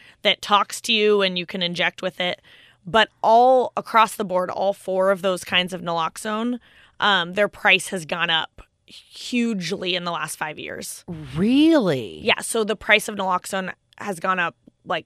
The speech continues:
Speaker 1: eleven hundred percent. I remember that statistic at some point. I don't know if it's more than that now.
Speaker 2: That is so crazy. I never thought that would even be something that, I mean, why would that go up? 'Cause, because it's in demand.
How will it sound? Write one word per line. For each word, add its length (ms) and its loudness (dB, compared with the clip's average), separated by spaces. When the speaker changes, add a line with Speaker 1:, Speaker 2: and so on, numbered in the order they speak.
Speaker 1:
eleven 400 0
hundred 440 -4
percent. 580 -10
I 60 -6
remember 460 -6
that 300 -6
statistic 540 -8
at 100 -10
some 140 -8
point. 240 -10
I 60 -4
don't 100 -4
know 60 -2
if 100 -6
it's 120 -12
more 180 -8
than 160 -10
that 180 -10
now. 360 -10
Speaker 2:
That 200 0
is 120 -2
so 280 4
crazy. 720 4
I 140 8
never 320 8
thought 220 6
that 100 8
would 120 6
even 200 4
be 100 2
something 400 4
that, 240 4
I 80 8
mean, 380 6
why 280 8
would 120 6
that 140 8
go 140 8
up? 120 8
'Cause, 220 2
because 420 0
it's 140 0
in 160 2
demand. 320 2